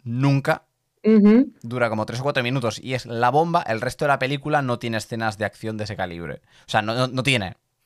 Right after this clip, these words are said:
Speaker 1: Punto. No tiene ninguna escena de acción. Entonces, claro,
Speaker 2: Ya.
Speaker 1: yo, yo vi aquello y dije, "La hostia, si esto está guapísimo, esta película tiene que molar un montón". Me la vi, que es el final de Evangelion, sin haberme visto todo Evangelion, porque es una película. Esta película se debe poder ver y es como no entendía nada.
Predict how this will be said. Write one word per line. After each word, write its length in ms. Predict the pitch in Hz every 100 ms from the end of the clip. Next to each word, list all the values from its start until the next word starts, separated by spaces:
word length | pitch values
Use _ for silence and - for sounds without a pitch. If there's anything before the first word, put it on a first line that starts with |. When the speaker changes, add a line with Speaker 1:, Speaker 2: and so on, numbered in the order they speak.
| _ _ _ -
Speaker 1:
Punto. 340 | 127 101 87
No 100 | 95
tiene 180 | 101 117
ninguna 160 | 113 110
escena 220 | 104 113
de 40 | 98
acción. 240 | - 120
Entonces, 160 | 107 101
claro, 160 | 202
Speaker 2:
Ya. 100 | 190
Speaker 1:
yo, 80 | 117
yo 140 | 110 120
vi 120 | 127
aquello 280 | 120 139 147
y 40 |
dije, 280 | 123 - 107
"La 140 | 98
hostia, 360 | 107 - 107 98
si 60 |
esto 80 | 110
está 100 | - 107
guapísimo, 420 | 110 123 120 101
esta 180 | - 98
película 220 | 101 110
tiene 140 | 123
que 40 | 107
molar 140 | 101
un 80 | 101
montón". 420 | 98 98 120 107 _ - - -
Me 120 | 117 113
la 100 | 113
vi, 260 | 143 110 _ _ _ -
que 80 | 127
es 60 | 139
el 80 |
final 200 | 135 135
de 60 | 135
Evangelion, 500 | 127 117 139 113 90
sin 200 | - 110
haberme 260 | 107 127 131
visto 260 | 139 110
todo 160 | 113 117
Evangelion, 520 | 117 113 120 120 123
porque 220 | 127 98 - -
es 140 | 104
una 140 | 117 107
película. 460 | 98 160 156 101 -
Esta 200 | - 98
película 340 | 104 107 127
se 160 | 127 101
debe 220 | 101 107
poder 300 | 104 104 101
ver 200 | 101 104 -
y 120 | 98
es 40 |
como 180 | - 107
no 80 | 101
entendía 300 | 101 101 98
nada. 260 | 85 87